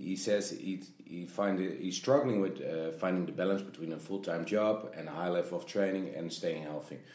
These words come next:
So if, if he would do the program, just like you said, two months, two months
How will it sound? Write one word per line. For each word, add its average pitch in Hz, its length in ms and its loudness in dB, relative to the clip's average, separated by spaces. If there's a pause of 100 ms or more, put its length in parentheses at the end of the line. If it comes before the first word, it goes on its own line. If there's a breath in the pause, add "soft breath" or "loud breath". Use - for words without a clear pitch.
(180 loud breath)
So 92 440 4
if, - 340 0
if 110 180 0
he 135 140 6
would 123 160 6
do 113 120 8
the - 60 4
program, - 420 4
just 98 220 0
like 90 180 2
you 90 180 0
said, - 460 -2
two 92 140 -2
months, 92 340 2
two - 240 -4
months 92 280 2